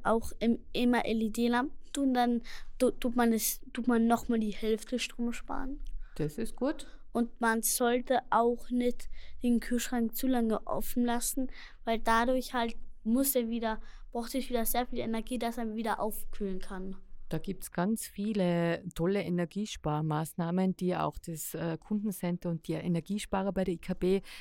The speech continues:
Speaker 2: gerne erklären. Da kommen wir gleich noch dazu. Bleiben wir noch einmal, äh, bei diesem Strommarkt, weil das ist ja wirklich interessant. Ähm, sagen wir mal so,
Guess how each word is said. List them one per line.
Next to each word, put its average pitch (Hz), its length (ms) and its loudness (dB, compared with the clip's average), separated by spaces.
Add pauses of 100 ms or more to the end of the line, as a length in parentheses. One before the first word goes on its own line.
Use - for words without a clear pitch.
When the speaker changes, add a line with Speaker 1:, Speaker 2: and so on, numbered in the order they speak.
(160)
Speaker 2:
gerne 180 260 4
erklären. 185 340 0
Da 196 60 2
kommen 202 340 0
wir 175 80 0
gleich 165 320 -4
noch 185 140 -2
dazu. 233 360 0 (360)
Bleiben 190 220 6
wir 262 100 6
noch 226 180 4
einmal, 208 460 6
äh, 185 380 4
bei 190 180 2
diesem 185 720 2
Strommarkt, 180 800 0
weil 185 80 0
das 185 140 -6
ist 190 140 -8
ja 175 300 2
wirklich 202 360 -4
interessant. 185 640 0 (340)
Ähm, 196 380 2 (840)
sagen 196 240 0
wir 233 80 6
mal 202 220 4
so, 185 300 4